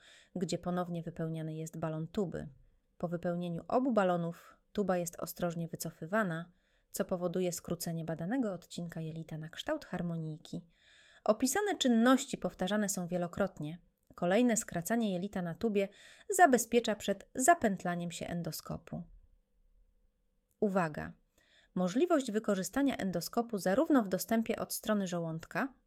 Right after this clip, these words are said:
przez usta, jak i jelita grubego, przez odbyt, pozwala na zbadanie całego jelita cienkiego. Wskazania do enteroskopii dwubalonowej. Wskazania do enteroskopii dwubalonowej obejmują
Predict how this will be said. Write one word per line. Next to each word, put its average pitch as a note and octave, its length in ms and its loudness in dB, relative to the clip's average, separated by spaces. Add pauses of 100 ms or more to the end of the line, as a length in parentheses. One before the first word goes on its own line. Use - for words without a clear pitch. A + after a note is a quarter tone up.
przez C4 240 -2
usta, F#3 480 -6 (420)
jak G3 220 -2
i F#3 120 -6
jelita G3 340 0
grubego, E3+ 580 -4 (800)
przez - 220 -4
odbyt, F3+ 500 0 (340)
pozwala C4 380 6
na C#4 140 6
zbadanie A3+ 460 6
całego G#3 340 2
jelita F#3+ 320 -2
cienkiego. E3 600 -6 (1120)
Wskazania B3 520 4
do G#3+ 140 2
enteroskopii F#3+ 760 0
dwubalonowej. E3+ 920 -2 (800)
Wskazania G#3 520 0
do F3+ 120 0
enteroskopii F#3+ 800 0
dwubalonowej F#3+ 800 2
obejmują E3+ 800 2